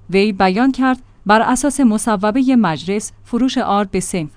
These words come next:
و صنعت باید با قیمت تمام شده انجام گیرد. امسال قیمت خرید گندم از کشاورز بیست هزار و پانصد تومان بوده که با احتساب هزینه‌ها به حدود بیست و یک هزار و هفتصد و پنجاه تومان می‌رسد.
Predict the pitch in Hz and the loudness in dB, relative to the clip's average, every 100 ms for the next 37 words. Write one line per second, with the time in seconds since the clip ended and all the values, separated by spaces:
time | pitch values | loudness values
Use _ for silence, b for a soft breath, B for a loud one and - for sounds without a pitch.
0 | - 262 277 294 254 - 277 - 240 220 | -4 0 0 2 0 0 -2 0 0 0
1 | 233 220 214 214 196 240 269 247 214 180 | 2 0 2 0 0 -2 -2 -2 -2 -2
2 | - 175 165 165 160 175 165 156 160 151 | -4 -6 -6 -8 -6 -6 -6 -8 -10 -10
3 | 170 _ _ 262 269 330 330 - 240 214 | -14 _ _ 2 2 0 -4 -2 -4 -4
4 | 220 226 233 208 240 247 202 196 240 226 | -6 -8 -6 -4 -4 -4 -4 -2 -2 -2
5 | - 190 196 170 190 190 - 196 - 196 | -4 -8 -6 -6 -6 -6 -8 -10 -8 -10
6 | 165 190 190 220 175 - 269 262 180 170 | -6 -6 -6 -6 -8 -6 -6 -6 -8 -6
7 | 175 190 185 208 185 170 185 208 196 240 | -6 -6 -4 -4 -4 -6 -6 -8 -6 -6
8 | 240 220 226 226 214 208 226 208 208 226 | -4 -4 -4 -4 -4 -4 -4 -4 -4 -4
9 | 254 262 214 - 185 170 - 190 170 170 | -2 -2 -4 -6 -6 -6 -8 -8 -8 -8
10 | 202 220 - 247 247 220 190 233 226 208 | -8 -8 -6 -4 -4 -4 -4 -4 -6 -6
11 | 170 185 214 185 165 214 | -6 -4 -4 -4 -4 -6